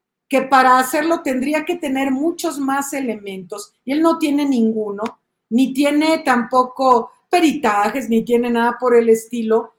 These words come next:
suspende la obra en tanto se presenta la manifestación de impacto ambiental,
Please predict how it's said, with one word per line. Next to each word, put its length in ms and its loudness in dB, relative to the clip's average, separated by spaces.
suspende 720 -2
la 260 4
obra 400 2
en 360 0
tanto 380 -2
se 200 -6
presenta 880 -4
la 140 -2
manifestación 760 -8
de 80 -10
impacto 380 -10
ambiental, 600 -8